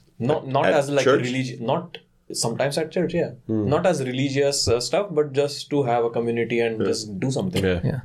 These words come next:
Speaker 1: And the church also organizes the activities in similar way then, like English speaking contests and shit like that.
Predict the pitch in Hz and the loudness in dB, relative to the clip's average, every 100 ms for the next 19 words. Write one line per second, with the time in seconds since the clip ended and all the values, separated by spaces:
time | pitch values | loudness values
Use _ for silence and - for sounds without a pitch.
0 | - - 123 131 135 151 151 143 151 - | -10 -2 0 2 2 2 2 0 -4 -4
1 | - 135 156 160 139 131 117 - - - | -4 -2 0 0 0 0 -2 -4 -10 -2
2 | 113 - 123 113 117 110 110 123 127 123 | -2 0 -4 -2 -4 -4 -6 -4 -2 -2
3 | 139 101 95 95 107 104 107 110 107 - | -4 -4 -6 -8 -8 -6 -6 -6 -8 -8
4 | 107 113 107 110 107 101 104 - 95 - | -10 -10 -8 -8 -6 -6 -6 -6 -8 -10
5 | 101 90 98 131 | -12 -12 -12 -12